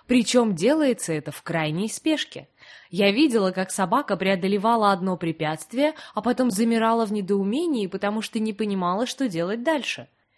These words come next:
Бросаться в туннель или прыгать? Собака недоуменно крутила головой. Хозяин крикнул «Да!», и собака взяла барьер. Она правильно поняла хозяина и быстро прошла всю дистанцию.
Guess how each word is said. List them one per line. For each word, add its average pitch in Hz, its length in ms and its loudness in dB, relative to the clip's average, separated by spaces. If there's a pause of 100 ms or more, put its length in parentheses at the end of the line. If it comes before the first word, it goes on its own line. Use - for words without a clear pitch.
(380)
Бросаться 208 520 0
в - 80 -8
туннель 202 480 -2
или 233 200 -2
прыгать? 262 560 -4 (420)
Собака 226 480 0
недоуменно 202 720 0
крутила 190 440 -4
головой. 160 600 -4 (340)
Хозяин 214 480 2
крикнул 226 480 0
«Да!», 208 460 4 (200)
и 208 100 -4
собака 190 540 -2
взяла 160 360 -2
барьер. 139 440 -6 (800)
Она 202 240 0
правильно 190 540 0
поняла 151 360 -4
хозяина 180 600 -2
и 202 200 -4
быстро 220 520 -2
прошла 156 480 -2
всю 156 220 -8
дистанцию. 139 800 -10